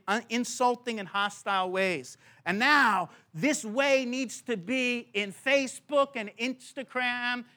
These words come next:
and Reddit and all of those online communities. Because what happens is one person may be face-to-face nice to somebody, but once they get online, they turn into a monster.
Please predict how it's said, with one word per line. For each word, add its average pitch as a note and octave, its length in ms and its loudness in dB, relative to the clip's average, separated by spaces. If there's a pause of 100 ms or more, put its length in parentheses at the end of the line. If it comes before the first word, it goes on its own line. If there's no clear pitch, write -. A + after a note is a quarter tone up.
(160)
and F3+ 260 -2
Reddit B3 480 4
and F#3+ 140 -2
all C4 640 6
of B3+ 80 4
those B3 300 2
online A3+ 480 4
communities. G#3+ 800 -2 (440)
Because A3 320 -2
what C4 200 0
happens C#4 640 0
is B3 260 -2 (220)
one C4 260 0
person C4 520 -2
may B3 160 0
be A3+ 160 -6
face-to-face A#3+ 880 -4
nice C4 340 -4
to B3+ 100 -10
somebody, A3 540 -2 (300)
but B3+ 200 -4 (220)
once C4+ 300 -4
they B3+ 240 -2
get B3+ 220 -2
online, C4 500 2
they B3 120 0
turn C4 280 -4
into B3+ 220 -6
a C4 80 -2
monster. C#4 720 0